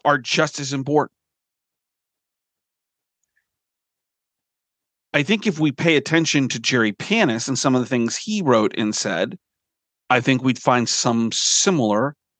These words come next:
concepts. If you take apart some of his writings, and there were a number of books,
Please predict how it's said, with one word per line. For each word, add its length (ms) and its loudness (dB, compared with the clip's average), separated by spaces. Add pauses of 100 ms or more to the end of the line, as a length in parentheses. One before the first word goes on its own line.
concepts. 720 -2 (1700)
If 120 -4
you 140 0
take 260 2
apart 360 2
some 180 2
of 140 2
his 180 -2
writings, 540 -2
and 180 -6
there 80 -2
were 100 2
a 40 2
number 320 2
of 160 -10
books, 420 -4